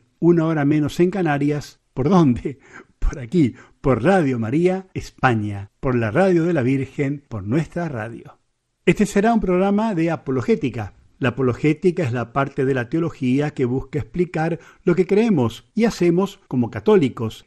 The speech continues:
y asimismo expone los errores para proteger la integridad de la fe.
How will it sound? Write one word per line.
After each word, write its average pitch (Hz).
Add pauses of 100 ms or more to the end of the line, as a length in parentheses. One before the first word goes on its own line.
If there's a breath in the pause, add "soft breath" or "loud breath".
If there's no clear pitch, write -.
y 185
asimismo 202 (240 soft breath)
expone 196
los 190
errores 165
para 143
proteger 170
la 160
integridad 123
de 151
la 139
fe. 214